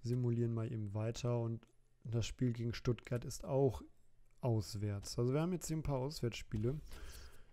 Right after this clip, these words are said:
Wir gehen mal wieder rein, tauschen hier mal wieder das Ganze um. Da haben wir De Blasis. Ja, Czerny immer noch nicht wieder so hundertprozentig fit. Dann hauen wir den mal rein.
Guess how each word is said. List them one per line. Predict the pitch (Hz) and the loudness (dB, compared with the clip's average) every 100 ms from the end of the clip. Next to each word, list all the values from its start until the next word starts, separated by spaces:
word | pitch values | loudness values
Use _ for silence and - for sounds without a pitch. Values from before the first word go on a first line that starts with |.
| - - - - | -18 -18 -16 6
Wir | 143 | 8
gehen | 147 156 | 10 10
mal | 147 | 10
wieder | 135 123 | 10 10
rein, | 123 170 180 | 8 6 6
tauschen | 135 143 - 131 | 6 4 4 2
hier | 127 | 4
mal | 127 113 | 4 4
wieder | 113 | 2
das | 110 - | 2 0
Ganze | 117 110 - | 0 0 0
um. | - 151 185 202 - - - - - - - - - - - - | 0 2 0 -2 -10 -18 -18 -18 -20 -20 -20 -20 -20 -20 -20 -12
Da | 131 | -6
haben | 110 107 | -4 -4
wir | 104 | -4
De | 107 | -4
Blasis. | 104 110 135 139 139 139 - - - - - - - - - - - - - - - - - - - - - - - - - - - - - | -4 -4 -2 -2 -2 -2 -2 -4 -6 -16 -20 -20 -20 -20 -20 -20 -20 -20 -20 -20 -20 -20 -20 -20 -20 -20 -20 -20 -20 -20 -20 -20 -20 -16 -6
Ja, | 110 110 | -2 0
Czerny | - 120 120 120 | 2 2 4 2
immer | 117 131 | 2 2
noch | 123 | 4
nicht | 117 107 | 2 4
wieder | 113 | 2
so | 110 104 123 | 2 2 2
hundertprozentig | 110 110 - 110 - 113 107 | 2 0 -2 -4 -2 -2 -4
fit. | - 143 156 - | 0 0 2 -2
Dann | 110 | -2
hauen | 104 107 | -2 -2
wir | 104 | -4
den | 113 147 | -4 -2
mal | 156 147 | -2 -2
rein. | 143 143 147 151 | -2 -2 -4 -6